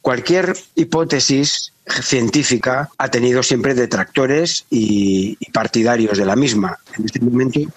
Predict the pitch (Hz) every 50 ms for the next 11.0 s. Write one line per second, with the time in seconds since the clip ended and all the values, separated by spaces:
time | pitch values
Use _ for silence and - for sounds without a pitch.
0 | - - - - - 117 113 - 123 120 110 113 113 110 - 131 113 113 107 107
1 | - 151 156 156 160 135 123 120 113 113 107 107 98 - - 131 123 123 - -
2 | - _ - - - - - - - - 113 123 127 123 - - 117 113 120 135
3 | 139 131 131 123 117 110 110 107 107 107 - - 110 98 - 135 127 113 104 127
4 | 117 107 104 143 131 147 151 - 160 147 - - 110 101 107 107 110 110 107 110
5 | 107 - 131 117 - - 104 85 - 110 107 - - 135 131 120 107 95 - 92
6 | - - - - - - - _ _ _ _ _ _ 135 131 120 117 - - -
7 | 180 196 196 180 180 170 160 151 147 135 143 147 120 160 170 151 165 170 151 -
8 | - - - 147 131 143 127 123 - 143 139 - 151 143 139 139 131 123 - -
9 | 143 139 143 143 143 - 107 117 120 113 - 135 113 120 117 98 85 117 120 110
10 | - - 95 92 92 95 95 90 98 95 80 98 95 - 117 104 98 90 -